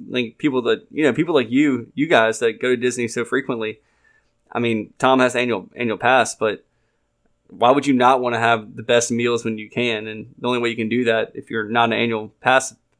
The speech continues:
pass holder is to, you know, have park hopper so you can go to, you know, lunch in the Magic Kingdom and dinner at Epcot. Like, that's where I find the most value in park hopper, is being able to go to the restaurants I wanna go to. And I know that you can probably get in. If, can you get in with a reservation to a park?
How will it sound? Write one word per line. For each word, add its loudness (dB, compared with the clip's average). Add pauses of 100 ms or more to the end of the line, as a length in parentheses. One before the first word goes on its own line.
pass 2
holder -2
is -4
to, -6 (320)
you -4
know, -2
have 0
park 0
hopper -2
so -10
you -6
can -8
go 0
to, 0 (400)
you -2
know, -2 (760)
lunch 2
in 0
the 4
Magic 2
Kingdom 2
and -4
dinner 2
at 0
Epcot. -12 (160)
Like, -6
that's 4
where 2
I 4
find 0
the -6
most -4
value 2
in -8
park 0
hopper, 0
is -8
being -4
able -4
to -6
go 0
to 4
the -4
restaurants -2
I 0
wanna -6
go -2
to. -6 (400)
And 2
I 6
know 8
that 4
you -2
can -4
probably 2
get 0
in. -2
If, -16 (180)
can 2
you -2
get 6
in 6
with 4
a 2
reservation 4
to 2
a 4
park? 2